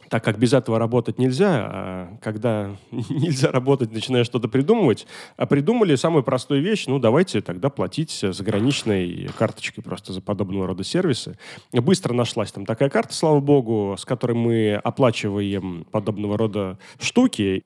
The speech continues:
Некоторые сервисы вообще отказались принимать какие-либо платежи, даже если у тебя есть заграничная карта, но стоит регион Россия. Они говорили: «Извините, ребят, мы в России сейчас не работаем, поэтому, э, даже несмотря на то, что вы можете оплатить это,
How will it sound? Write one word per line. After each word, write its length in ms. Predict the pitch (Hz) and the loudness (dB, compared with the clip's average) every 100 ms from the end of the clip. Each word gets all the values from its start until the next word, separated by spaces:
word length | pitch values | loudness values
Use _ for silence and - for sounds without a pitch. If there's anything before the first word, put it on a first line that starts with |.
| - | -2
Некоторые 520 | 135 170 170 - 151 | 0 2 2 2 2
сервисы 640 | 131 170 160 127 - 123 110 | 2 0 0 -2 -2 -2 2
вообще 420 | 127 127 - 190 | 0 0 0 4
отказались 600 | 135 - 127 135 117 - | 2 2 2 4 2 0
принимать 460 | - 123 131 131 - | 0 2 4 2 0
какие-либо 520 | 123 117 151 123 117 | -4 -2 0 0 0
платежи, 520 | 123 120 139 131 127 | 0 0 2 0 0
даже 320 | 117 180 131 | 4 4 4
если 260 | 120 107 113 | 0 2 -2
у 20 | |
тебя 200 | 95 107 | -2 -2
есть 120 | 101 | -2
заграничная 580 | 98 110 107 104 - 104 | -2 -2 -2 -4 -6 -6
карта, 380 | - 107 - 101 | -4 -6 -6 -4
но 360 | 110 135 110 | 2 2 2
стоит 440 | 90 - 120 120 110 | -2 -2 2 2 0
регион 380 | 110 107 110 101 | -2 2 2 2
Россия. 600 | 107 - 208 196 113 101 - - | -2 0 2 4 2 -2 -16 -6
Они 360 | 120 127 139 147 | -2 2 2 4
говорили: 260 | 135 131 | 4 2
«Извините, 360 | 127 147 135 123 | 2 2 2 0
ребят, 320 | 123 120 - | 0 0 0
мы 100 | 123 | 0
в 80 | 123 | 2
России 360 | 123 - 143 | 2 2 0
сейчас 400 | 117 113 - 110 | 0 -2 -4 -4
не 80 | 123 | -2
работаем, 540 | 131 165 233 175 139 107 | -2 0 0 2 0 2
поэтому, 1000 | 127 160 151 135 117 110 101 95 90 92 | 0 0 -2 0 0 0 -2 -6 -8 -10
э, 220 | 92 95 92 | -12 -12 0
даже 300 | 131 113 113 | 0 0 -4
несмотря 340 | 110 123 117 | -2 0 0
на 60 | 107 | -2
то, 140 | 110 | -4
что 160 | - 101 | -4 -6
вы 80 | |
можете 320 | 104 104 - - | -4 -4 -6 -8
оплатить 440 | - 127 247 226 | -4 0 0 0
это, 520 | 170 156 147 135 127 | -2 -2 -2 -2 -6